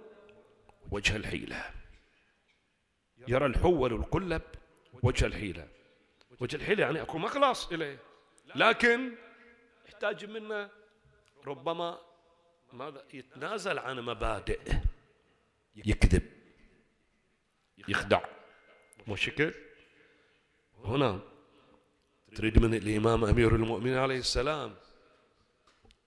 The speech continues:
ها؟ وحاشاه وألف حاشاه، ها؟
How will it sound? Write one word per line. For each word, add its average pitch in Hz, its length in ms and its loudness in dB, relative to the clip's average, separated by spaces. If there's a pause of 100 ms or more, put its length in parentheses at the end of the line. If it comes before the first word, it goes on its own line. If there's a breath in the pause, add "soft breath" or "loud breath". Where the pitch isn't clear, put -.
(340)
ها؟ 120 240 -8 (400)
وحاشاه 175 600 4 (1400)
وألف 185 360 2
حاشاه، 190 500 6 (960)
ها؟ 226 320 0